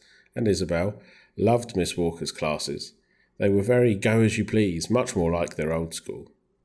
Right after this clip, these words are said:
The girls were allowed to chatter and laugh as they worked, and it was often a very noisy class indeed. Mamselle was not so easygoing. She was very strict, elderly, conscientious, and fierce.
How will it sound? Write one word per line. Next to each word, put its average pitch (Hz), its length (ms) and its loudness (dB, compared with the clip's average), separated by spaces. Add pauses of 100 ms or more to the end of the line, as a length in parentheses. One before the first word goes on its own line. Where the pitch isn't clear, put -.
(220)
The 92 80 -2
girls 104 340 2
were 98 140 2
allowed 92 300 0
to 90 80 -6
chatter - 500 -6 (240)
and 95 140 -2
laugh 107 380 0
as 85 140 -6
they 92 140 0
worked, - 440 -4 (540)
and 98 140 -2
it 92 60 4
was 95 120 -2
often 127 260 0
a 76 60 2
very 98 380 0
noisy 85 400 2
class 78 420 -4
indeed. 73 540 -4 (880)
Mamselle 113 540 4
was 95 200 2
not 131 300 2
so 95 200 4
easygoing. 92 800 0
She - 200 -2
was 98 140 2
very 113 360 2
strict, - 580 -2 (120)
elderly, 101 720 0
conscientious, 107 800 0
and 76 220 -10
fierce. 87 600 -2